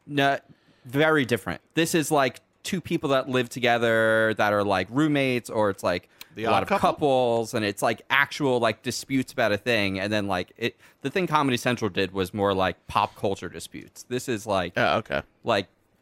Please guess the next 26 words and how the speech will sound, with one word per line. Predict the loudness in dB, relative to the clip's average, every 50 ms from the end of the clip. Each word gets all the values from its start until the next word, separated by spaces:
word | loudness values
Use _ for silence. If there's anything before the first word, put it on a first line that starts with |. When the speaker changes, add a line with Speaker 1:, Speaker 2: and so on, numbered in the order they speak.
| _ _ _ _ -20 -2 2
Speaker 3:
I | 4 4
only | 4 4 4
Speaker 1:
Alex, | 4 4
Speaker 3:
remember | 4 2 2 2
the | 4
fake | 4 4
Speaker 1:
Alex | 4 4 2 0 0
doesn't | 2 2 2 2 2
Speaker 3:
judge. | 2
That's | 0 0
Speaker 1:
fucking | 2 0 2
Speaker 3:
all | 2
I | 2
Speaker 1:
clean | 2 0
the | 0
Speaker 3:
remember. | -2 0 0 -2
Speaker 1:
dishes, | 0 0 0 0 0 -2 -2
and | -4 -2 0
he | -2 -2
says, | 0 0 0 0 0 0
uh, | 0 0 0 0 -2
it's | -4 -6 -4 -2
not | 0 0
a | 0
problem | 0 0 0 0 -2 -4
'cause | -4 -6 -6 -6